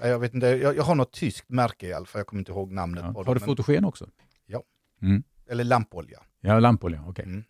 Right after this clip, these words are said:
Speaker 2: Mm.
Speaker 1: Nu, nu får man ju säga också att man får inte lov att ha hur mycket som helst hemma.
Speaker 2: Nej, och det, det tycker jag vi ska nämna. Vad, vad finns det för regler? Har du koll på dem?
Speaker 1: Eh,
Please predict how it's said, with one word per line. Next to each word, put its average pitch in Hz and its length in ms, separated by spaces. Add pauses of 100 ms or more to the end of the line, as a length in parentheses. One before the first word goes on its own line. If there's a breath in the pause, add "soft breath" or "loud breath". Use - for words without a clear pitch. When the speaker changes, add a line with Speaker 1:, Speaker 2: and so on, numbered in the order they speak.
(120)
Speaker 2:
Mm. 101 140
Speaker 1:
Nu, 151 160
nu 156 120
får 156 100
man 160 120
ju 151 60
säga 151 220
också 135 220
att 117 100
man 131 120
får - 120
inte 131 100
lov 127 180
att 113 60
ha 117 80
hur 113 180
mycket 101 300
som 98 140
helst 92 320
hemma. 95 380 (480 soft breath)
Speaker 2:
Nej, - 140 (180)
och 165 80
det, 180 240
det 185 180
tycker 196 280
jag 180 40
vi 156 100
ska 135 360
nämna. 113 600
Vad, 160 280 (300)
vad 156 200
finns 170 200
det 165 80
för - 140
regler? 196 340
Har 127 100
du 139 60
koll 240 200
på - 80
dem? - 140 (1080 soft breath)
Speaker 1:
Eh, 113 220